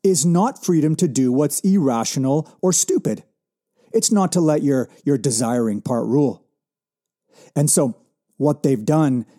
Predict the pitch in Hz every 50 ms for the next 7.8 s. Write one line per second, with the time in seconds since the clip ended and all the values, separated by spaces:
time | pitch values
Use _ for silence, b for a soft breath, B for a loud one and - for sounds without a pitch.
0 | b - 143 117 - 156 151 147 - - 202 190 196 175 - - - 185 214 214
1 | 220 208 160 127 139 139 135 - - - 160 - - 196 180 190 185 190 175 156
2 | 127 160 175 196 202 175 180 180 180 180 175 147 B B - - - 185 180 139
3 | - - 160 151 143 143 131 B B B B 131 131 147 139 143 135 - - 143
4 | 139 135 131 123 - B B B B 143 143 143 - 143 123 123 120 113 - 123
5 | 117 113 - 117 120 - - - 151 147 - - 139 127 117 113 - - - -
6 | - _ _ _ _ _ _ _ _ _ _ _ _ - 147 143 - 139 131 -
7 | - 131 - - 143 123 117 - - 131 107 131 123 120 107